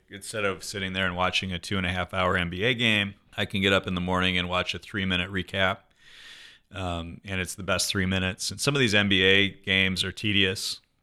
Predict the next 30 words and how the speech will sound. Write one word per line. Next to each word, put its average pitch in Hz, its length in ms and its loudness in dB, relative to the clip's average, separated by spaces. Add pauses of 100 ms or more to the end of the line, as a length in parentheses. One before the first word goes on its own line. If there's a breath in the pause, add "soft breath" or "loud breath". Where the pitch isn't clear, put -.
(160)
You 107 120 -2
know, 107 200 6
for 117 160 0
instance, 104 340 0
in 101 60 0
the 98 100 4
N 98 140 4
B 95 120 4
A, 98 120 6
you 92 180 2
have 90 260 2
now 90 320 0
every 110 260 2
single 98 340 0
play 92 360 2
is 87 120 0
being 92 220 -4
replayed, 92 640 0 (160)
and - 160 -12
the 90 80 -2
officials 95 480 0
are 90 120 0
looking 92 340 -2
at 92 140 2
it 90 100 0
on 90 120 0
a 87 40 -4
replay 90 480 -2
for 87 160 -8
hours. 87 600 0